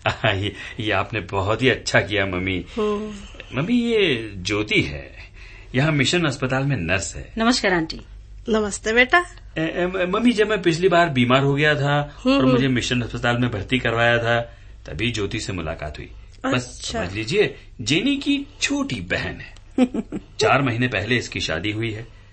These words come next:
Speaker 1: पति इसके, ए, यहाँ की company में sales manager हैं।
Speaker 2: अच्छा,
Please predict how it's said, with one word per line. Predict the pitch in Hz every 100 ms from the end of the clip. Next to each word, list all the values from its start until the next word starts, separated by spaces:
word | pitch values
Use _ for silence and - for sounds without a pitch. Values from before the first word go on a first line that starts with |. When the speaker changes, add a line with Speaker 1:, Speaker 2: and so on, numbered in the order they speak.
| - - - -
Speaker 1:
पति | 123 175 196 180
इसके, | 156 -
ए, | 165 160 147 - - 123
यहाँ | 131 127
की | 127 135
company | - 101 101 107
में | 101
sales | 90 - 87 85 -
manager | 85 92 92 107
हैं। | 101 98 - - - - - - -
Speaker 2:
अच्छा, | 240 202 - 233 240 226 208 190